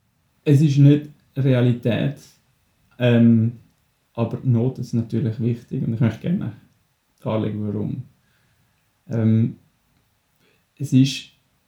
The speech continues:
ich glaube, das neutralste Kriterium zum Beurteilen, wie, ähm,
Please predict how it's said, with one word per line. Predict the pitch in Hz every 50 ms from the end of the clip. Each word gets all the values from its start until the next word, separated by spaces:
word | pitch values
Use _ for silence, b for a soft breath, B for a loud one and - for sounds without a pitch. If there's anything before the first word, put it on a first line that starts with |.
| _ _ _ _ _ _ _ _ _ _ _ _ -
ich | 139 -
glaube, | - 110 110 -
das | - - - - - - - - -
neutralste | 131 117 113 113 - - 92 87 135 139 - - -
Kriterium | - - - 120 - - 110 113 120 123 120 120 117 113
zum | - - 123 110 107
Beurteilen, | - 123 120 127 135 - - - 107 110 113 113 113 117 123 - - _ _ _ _ _ _ _ _ _ _ _ _
wie, | - - 120 113 110 113 107
ähm, | 110 107 110 123 120 - - _ _ _ _ _ _ _ _ _ _ _ - - 71 71 - - - - - - 139